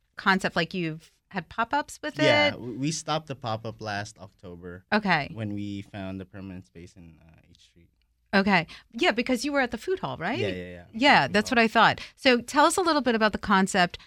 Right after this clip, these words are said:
Speaker 1: the kind of, like, where are you pulling your ideas from, the food you're serving? Is it a
Speaker 2: Right.
Speaker 1: tasting menu? Give us everything about it.
Speaker 2: Um, basically, Hiraya, uh,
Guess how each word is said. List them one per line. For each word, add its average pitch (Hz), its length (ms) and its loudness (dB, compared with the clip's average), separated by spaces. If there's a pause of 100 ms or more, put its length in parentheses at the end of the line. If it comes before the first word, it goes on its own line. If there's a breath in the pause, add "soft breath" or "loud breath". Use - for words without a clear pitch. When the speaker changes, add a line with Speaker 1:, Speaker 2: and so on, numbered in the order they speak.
(140 soft breath)
Speaker 1:
the 185 80 -18
kind 202 340 2
of, - 80 -4
like, 196 200 0
where 240 520 6
are 214 100 4
you 208 120 2
pulling 214 380 -2
your 196 160 2
ideas 180 540 0
from, 175 440 2 (260 loud breath)
the 190 60 -6
food 214 300 -2
you're 208 80 0
serving? 175 680 0
Is 175 140 -16
it 165 80 -12
a 165 40 -12
Speaker 2:
Right. 202 120 -8
Speaker 1:
tasting 208 280 0
menu? 175 260 -2
Give 208 160 -6
us 226 160 -6
everything 175 360 -6
about 139 340 -2
it. 127 120 -2
Speaker 2:
Um, - 100 -10 (460)
basically, 180 580 -8
Hiraya, 123 680 -4 (220)
uh, 104 140 -14